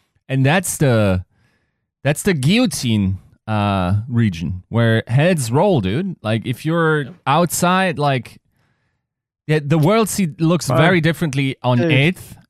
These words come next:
Speaker 1: than on ninth.
Speaker 3: K D G, K D G already rolled. I mean, tr-,
Speaker 1: Yeah.
Speaker 3: <laughs> how many, how many more heads gotta roll in Toronto? <laughs> Like,
Speaker 1: Yeah.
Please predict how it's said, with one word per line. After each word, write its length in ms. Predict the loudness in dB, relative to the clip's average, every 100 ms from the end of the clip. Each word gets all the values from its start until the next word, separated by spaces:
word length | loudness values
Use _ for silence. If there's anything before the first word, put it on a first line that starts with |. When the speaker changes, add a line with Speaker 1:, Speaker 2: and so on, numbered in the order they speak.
| _ _ _ _ -4
Speaker 1:
than 180 | 0
on 220 | 2 2 2
ninth. 480 | 0 -2 -10 _ -20 _ _ _ _ _ _ _ _ _
Speaker 3:
K 120 | -6 -4
D 140 | -2
G, 240 | -4 -4
K 240 | -4 -4 -2
D 140 | -4
G 260 | -4 -4 -2
already 260 | -2 -2
rolled. 400 | -2 -2 -4 -6 -12 -14
I 60 | -8
mean, 160 | -8
tr-, 180 | -8 -12 -10
Speaker 1:
Yeah. 200 | -8 -8 -8 -10
Speaker 3:
<laughs> 400 | -10 -8 -12 -10
how 140 | -8 -6
many, 140 | -4
how 160 | -4 -4
many 160 | -4
more 220 | -4 -4 -2
heads 240 | -4 -4
gotta 180 | -4 -4
roll 280 | -2 -2 -4
in 100 | -4
Toronto? 340 | -4 -4 -4
<laughs> 0 |
Like, 160 | -4 -4 -6 -8 -12 -16 -20 -20 -10
Speaker 1:
Yeah. 180 | -8